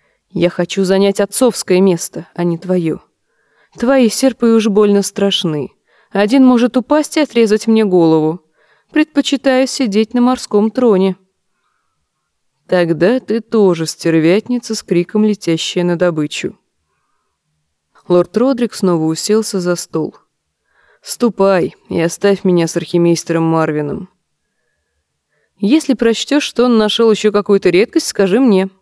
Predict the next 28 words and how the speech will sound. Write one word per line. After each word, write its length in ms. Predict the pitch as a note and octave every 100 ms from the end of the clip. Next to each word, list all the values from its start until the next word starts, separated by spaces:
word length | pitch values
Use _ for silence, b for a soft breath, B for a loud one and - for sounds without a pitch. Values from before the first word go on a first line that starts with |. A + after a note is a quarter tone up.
| _ _ _ _ _ _ _ _ _
Дядя 360 | F3+ B3 D#4+ G3+
есть 360 | F3+ G3 E3+
дядя, 440 | D#3 F#3+ A3+ F3 - _ _
его 260 | G#3+ C#4+ C#4
уже 200 | G3+ G#3
не 100 | F#3+
переделать. 720 | F3 E3 E3 D#3+ - - - _ _ _ _ _ _ _ _ _ G3+
Но 80 |
на 120 | E3+ F3
старом 420 | - A3+ A3 G3+
Вике 320 | G#3+ G3 G3+
он 180 | G3 F#3
будет, 500 | F3+ D#3+ - - _ _ F3
несмотря 580 | F3+ - G3+ G3 B3+
на 120 | B3 G3+
все 200 | F#3+ F#3+
свои 260 | F3 F3
отговорки. 760 | E3+ - E3+ D#3+ D3 - - _ _ _ _ _ _ _ _ _ _ _ _ _ _ _ _ _ _ _
Её 260 | F#3+ A#3 E4+
команда, 480 | A#3+ G#3 C4+ D#4 A3
должно 460 | F#3+ F#3 G3 C4+
быть, 260 | A#3+ - -
уже 260 | F#3 C#4
села 360 | D#4 - A3+ C4
ужинать 480 | F3 G3+ G#3+ G#3 F3
в 60 | D#3
большом 400 | D#3 - F#3 G#3
чертоге. 680 | - D#3+ - E3 F3 F#3